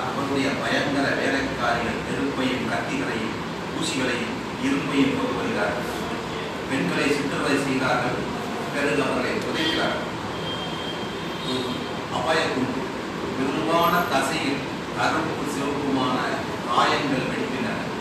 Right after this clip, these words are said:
சின்ன வேற ஏதோ கட்டிக்கிறது. கருப்புகள் சிவந்த அனந்த நிலத்தில் என் குருநாதன் தன் தந்தையரை குமாரத்தியின் சுயசருக்கத்தில் சந்தேகம் கொண்டதால் பலியான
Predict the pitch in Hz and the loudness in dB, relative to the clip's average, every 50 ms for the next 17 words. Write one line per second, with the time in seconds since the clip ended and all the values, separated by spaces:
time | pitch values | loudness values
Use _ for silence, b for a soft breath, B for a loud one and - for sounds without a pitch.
0 | - - - - - - 135 131 135 139 - - - - - - 160 160 - - | -4 -4 -4 -4 -2 0 0 2 2 0 -2 -2 -2 -4 -4 -4 -4 -4 -4 -4
1 | - - - - - - - - - - - - - - - - - - - - | -4 -4 -4 -2 -2 0 0 0 0 0 -2 -2 -2 -2 -2 -2 -2 -2 -2 -2
2 | - - - - - - - - - - - - - - - - - - - - | -2 -2 -4 -4 -4 -4 -4 -4 -4 -4 -4 -4 -4 -4 -4 -4 -4 -4 -4 -6
3 | - - - - - 123 127 - 170 160 - - 151 147 139 139 - - - - | -6 -6 -6 -4 -2 0 2 2 2 2 0 0 0 2 2 2 2 0 0 0
4 | 151 160 160 - 143 - - - 135 - 160 - - - 135 139 139 139 143 - | 0 0 2 2 2 2 2 2 2 2 2 0 0 0 4 4 4 4 4 2
5 | - 143 131 - - - - - - - 131 147 151 151 - - - 143 160 170 | 0 -2 -2 -2 -4 -4 -4 -6 -4 0 2 2 2 2 2 0 0 2 2 4
6 | 160 156 156 156 151 139 - - - - - - 147 147 143 - - - - - | 4 4 4 4 2 2 0 0 -2 -4 -2 0 2 2 4 2 2 2 2 0
7 | - 160 160 160 160 160 160 160 160 156 - - - - - - - - - - | 2 2 2 2 4 4 4 4 2 2 0 0 -2 -2 -4 -4 -4 -4 -4 -4
8 | - - 127 147 165 - - - 165 - - - 151 - - 135 139 143 - 160 | -4 -4 -2 2 4 6 6 6 6 2 0 0 -2 -2 0 0 0 0 0 0
9 | 165 165 160 160 156 160 160 160 - 160 - - - - 139 139 - 139 139 135 | 0 0 2 2 2 2 2 0 0 0 0 0 0 0 0 0 0 0 0 0
10 | - 170 165 160 160 156 - - 147 147 151 147 147 143 139 139 139 - - - | 0 0 2 2 2 2 2 2 2 2 2 4 4 4 4 4 2 0 -2 -4
11 | - - - - - 139 139 131 - 143 143 143 | -4 -2 -2 0 0 0 0 2 2 2 2 2